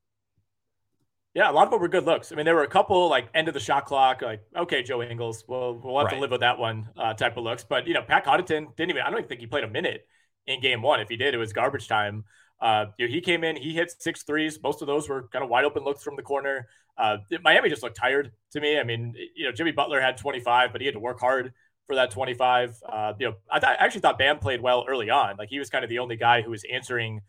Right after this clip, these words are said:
Speaker 1: some of these shots for Milwaukee, but just an overall onslaught. I mean, it, how many players had multiple threes? I think six players, uh, had multiple made threes for Milwaukee, including Connaughton and Ingles off the bench.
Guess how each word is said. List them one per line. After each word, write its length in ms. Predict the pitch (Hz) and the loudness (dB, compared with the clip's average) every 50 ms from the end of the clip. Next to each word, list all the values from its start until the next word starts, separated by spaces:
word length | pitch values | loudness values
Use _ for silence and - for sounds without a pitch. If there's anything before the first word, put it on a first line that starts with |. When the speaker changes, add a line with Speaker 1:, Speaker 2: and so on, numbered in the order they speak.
| _ _ _ _ _ _ _ | _ _ _ _ _ _ _
Speaker 1:
some 160 | - 147 139 | -6 -6 -4
of 60 | 123 | -2
these 120 | 123 117 - | -4 -2 0
shots 280 | 139 123 120 113 - | 2 2 0 0 -2
for 100 | - 120 | -6 -6
Milwaukee, 480 | 110 110 110 117 123 117 117 120 110 107 | -4 0 2 2 2 2 0 -4 -8 -6
but 300 | 101 - 113 107 98 - _ _ _ _ _ | -4 -4 -6 -6 -6 -10 _ _ _ _ _
just 140 | - 190 - | -4 -2 2
an 60 | 156 | 4
overall 320 | 147 160 156 147 139 131 117 | 4 6 6 6 6 6 6
onslaught. 460 | 120 127 127 117 - 107 98 92 - _ - | 6 4 2 0 -4 -4 -4 -4 -6 _ -10
I 60 | 117 | -8
mean, 340 | 113 113 110 107 110 113 117 - | -6 -6 -6 -6 -8 -10 -12 -10
it, 180 | 120 117 113 - 139 - | -8 -8 -6 -6 -6 -6
how 60 | - | -4
many 140 | 156 147 139 | -2 -4 -2
players 300 | 110 127 135 135 123 113 | 0 0 2 2 2 2
had 280 | 127 120 117 110 107 | 2 2 2 0 -2
multiple 360 | 104 117 135 - 113 107 107 104 | -4 -4 -4 -6 -8 -12 -16 -12
threes? 280 | - 117 131 131 110 98 | -8 -4 -4 -4 -4 -6
I 40 | 101 | -10
think 160 | 101 98 - | -12 -12 -10
six 240 | - - 165 - - | -8 -8 -8 -6 -4
players, 400 | - 131 131 147 156 156 - - _ _ _ _ _ _ _ _ - | -2 0 2 2 0 0 -4 -12 _ _ _ _ _ _ _ _ 0
uh, 140 | 123 127 | 2 4
had 180 | 120 131 131 123 | 4 4 2 2
multiple 340 | 123 127 143 - 139 135 127 | 0 -2 -2 -2 -4 -6 -2
made 220 | 120 127 135 131 | -2 -2 -2 -4
threes 440 | - 127 131 135 135 123 - - _ _ _ _ - | -4 -4 -2 -2 -4 -4 -8 -14 _ _ _ _ -2
for 160 | 127 131 127 | -2 0 0
Milwaukee, 480 | 127 131 123 127 131 123 147 143 127 | 2 4 4 6 4 4 2 -2 -6
including 400 | 110 104 104 - 127 123 127 120 | -6 -8 -6 -6 -6 -6 -6 -4
Connaughton 420 | 117 123 120 120 120 113 123 123 120 | 0 0 2 2 2 0 -2 -4 -4
and 100 | 113 117 | -2 -4
Ingles 400 | 120 120 123 120 120 117 113 - _ _ _ _ _ _ _ | -4 -2 -2 -2 -2 -2 -6 -10 _ _ _ _ _ _ _
off 200 | - 127 123 120 | 2 2 2 2
the 80 | - 113 | 2 2
bench. 360 | 110 139 151 147 147 - - | 4 4 4 4 2 -4 -16